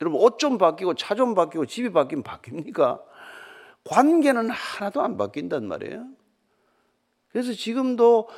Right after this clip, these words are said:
이 관계를 잘 풀어가는 사람이 있고, 관계가 점점점 더, 더 꼬이죠. 왜냐하면 신앙이 무너지고 있다는 것, 예, 윤리적, 도덕적 기초가 무너지고 있다는 것은 관계가 점점 어려워지고 있다는 뜻이에요.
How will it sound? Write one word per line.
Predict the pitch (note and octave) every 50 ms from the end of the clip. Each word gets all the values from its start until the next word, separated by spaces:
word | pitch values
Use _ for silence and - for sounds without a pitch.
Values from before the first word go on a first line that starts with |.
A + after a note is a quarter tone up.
| - - -
이 | - C3+ A#2+
관계를 | - - C#3+ E3+ G3+ G#3 G#3 G3 F3 D#3 C3+ D3+ E3 D#3+ D3
잘 | - - - - - - -
풀어가는 | - - - G#3 G3 F#3 - F#3 E3
사람이 | D3 D3 C#3 D#3+ - C#3 C3
있고, | - - _ - - - C#3+ D3+ E3 C#3+ B2 A#2+ A#2+ _ _ _ _ _ _ -
관계가 | - - G#3 G#3+ G3+ A3+ G#3+ - - G2+ - -
점점점 | - C#3+ C#3+ E3 E3+ G#3+ A3 A3+ G#3+ A#3+ A#3+ A#3 G#3+
더, | G3+ A#3 A3 - -
더 | - C#3+
꼬이죠. | C#3+ - - - D#3 E3+ E3 B2+ A2+ - - _ - - _ - - - _ -
왜냐하면 | A#3 C4 C4 A#3+ F#3+
신앙이 | - - - - G3 A3 A#3+ C4 C4
무너지고 | A#3 A3 A#3+ B3 B3 G#3 G3+ F3+ F3 E3+
있다는 | D#3 - D3 C3 B2+ A#2+
것, | A#2+ C#3 C#3+ A#2 G2 - - _ _ _ _ _ _ _ -
예, | A2 A2 G#2
윤리적, | G#2 B2 F3+ A#3 C4 C4 A#3+ G#3+ F#3+ C#3+
도덕적 | - C#3+ C#3 F3+ F#3+ - A3 G#3
기초가 | - - E3 - - A#3 G#3+ F3+
무너지고 | E3+ G3 G#3+ G3 E3+ F3+ D#3+ D3+ C#3+
있다는 | C3+ C#3 C3 B2 A2
것은 | G#2+ G2 G2+ - - -
관계가 | - D#3 G#3 B3 C4 B3 B3 G#3 F3 -
점점 | - - A3 A#2+ A#2 B2 F#3 G#3 - - -
어려워지고 | - - - F#4+ G#4+ G4+ - E3 D3 C3+
있다는 | A#2+ - - F#2+ - -
뜻이에요. | - - - - - - - - - - -